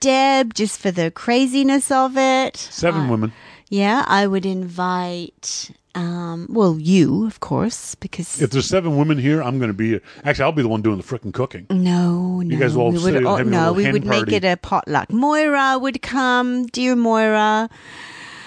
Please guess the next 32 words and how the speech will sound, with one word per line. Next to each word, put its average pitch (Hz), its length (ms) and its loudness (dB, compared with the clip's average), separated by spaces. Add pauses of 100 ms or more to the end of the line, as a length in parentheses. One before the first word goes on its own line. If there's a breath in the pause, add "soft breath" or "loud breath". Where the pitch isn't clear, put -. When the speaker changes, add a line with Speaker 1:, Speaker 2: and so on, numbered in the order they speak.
(420 loud breath)
Speaker 1:
Um, 180 380 0
I'd 147 200 0
love 156 320 0
it - 80 -10
if - 160 -14
Giddy 160 320 -2
could - 240 -14
come 143 340 -8
'cause - 220 -16
I 123 80 -6
Speaker 2:
So 131 80 0
Speaker 1:
love 113 80 6
Speaker 2:
it's - 160 -2
Speaker 1:
her. 143 60 -6
But - 180 -8
Speaker 2:
nine 165 480 0
women, 139 300 0
guys. 92 400 -8
So, 127 200 0
so, 123 240 -2
so 107 120 0
if 135 120 2
you're, 156 180 0
if 151 220 0
you're 185 220 2
in 180 300 2
the 160 60 0
Gibson 156 360 -2
area, 156 240 0
let 110 180 -2
me 139 80 -2
know. 131 440 -2